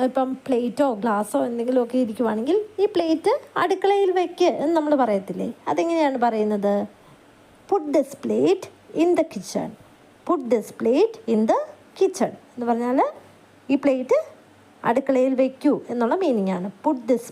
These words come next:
plate in the kitchen." ഇനി നമ്മൾ പഠിപ്പിക്കാനോ എന്തെങ്കിലുമൊക്കെ ഇരിക്കുമ്പം അവർ കളിക്കാനിടയ്ക്ക് പോവുകയാണെങ്കിൽ നമ്മൾ പറയത്തില്ലേ, "ഇത് കളിക്കാനുള്ള സമയമല്ല."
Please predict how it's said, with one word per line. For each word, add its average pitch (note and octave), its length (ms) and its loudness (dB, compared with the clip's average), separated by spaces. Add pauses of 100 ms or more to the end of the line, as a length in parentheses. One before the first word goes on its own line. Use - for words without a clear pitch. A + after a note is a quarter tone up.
(100)
plate C4 320 2 (360)
in G#3 100 0
the C#4+ 160 0 (340)
kitchen." F#4 340 0 (1080)
ഇനി F#4 340 2
നമ്മൾ C4 480 2
പഠിപ്പിക്കാനോ C4+ 680 2
എന്തെങ്കിലുമൊക്കെ B3+ 440 0
ഇരിക്കുമ്പം A#3+ 600 0
അവർ C4 200 0
കളിക്കാനിടയ്ക്ക് C4+ 720 0
പോവുകയാണെങ്കിൽ B3 480 2
നമ്മൾ B3+ 220 0
പറയത്തില്ലേ, G#3+ 440 0
"ഇത് A3+ 180 -2
കളിക്കാനുള്ള C#4 680 0
സമയമല്ല." G#3+ 840 -2